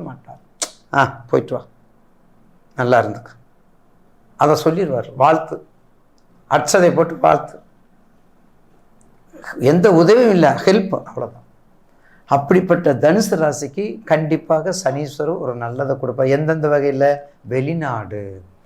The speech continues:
நம்பர் ஒன் வெளிநாடு. தனுசு ராசிக்காரன் போய் ஆகணும். ஏன் போய் ஆகணும்? அதுல மகர லக்கணம், கும்ப லக்கணமா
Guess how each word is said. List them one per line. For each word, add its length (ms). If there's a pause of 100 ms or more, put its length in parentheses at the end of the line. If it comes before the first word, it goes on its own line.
(580)
நம்பர் 320 (120)
ஒன் 120 (160)
வெளிநாடு. 460 (120)
தனுசு 360
ராசிக்காரன் 560 (120)
போய் 260 (260)
ஆகணும். 400 (280)
ஏன் 200
போய் 180 (100)
ஆகணும்? 340 (800)
அதுல 280 (840)
மகர 400 (120)
லக்கணம், 440 (120)
கும்ப 340
லக்கணமா 460